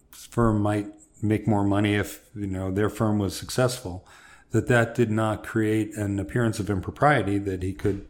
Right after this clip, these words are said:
still be impartial and, um, and that he didn't have to worry about the appearance. And so you're exactly right. Whether he's on the D C Circuit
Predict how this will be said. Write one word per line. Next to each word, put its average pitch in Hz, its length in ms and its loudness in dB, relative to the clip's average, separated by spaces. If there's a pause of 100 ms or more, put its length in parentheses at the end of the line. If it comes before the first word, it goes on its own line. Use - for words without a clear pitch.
(120)
still 107 420 -2
be 104 180 -2
impartial 101 580 -4
and, 104 220 -6 (500)
um, 101 420 -4 (120)
and 104 200 0
that 101 140 0
he 107 100 -2
didn't 104 220 2
have 104 140 -4
to 110 80 -4
worry 113 280 2
about 101 480 -2
the 107 80 2
appearance. 107 520 -4 (640)
And 104 300 -2
so 113 640 -2 (100)
you're 127 400 0
exactly 110 420 -2
right. 101 340 -2 (320)
Whether 113 320 0
he's 101 240 -2
on 101 140 0
the 92 80 -2
D 101 160 -2
C 127 200 -4
Circuit 98 540 -4